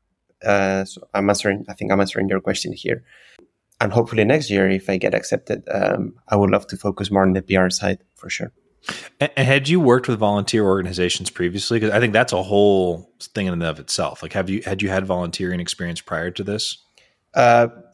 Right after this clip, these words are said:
Speaker 1: from something that is totally different. When I was eighteen years old in the U K,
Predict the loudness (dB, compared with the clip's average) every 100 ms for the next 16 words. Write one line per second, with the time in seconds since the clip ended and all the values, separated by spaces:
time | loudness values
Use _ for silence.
0 | _ 2 2 4 2 4 4 4 4 2
1 | 2 -2 -2 -2 0 0 -2 -12 _ _
2 | _ -6 0 0 0 -4 -2 -2 2 2
3 | 2 0 -2 -2 2 2 0 0 2 0
4 | -2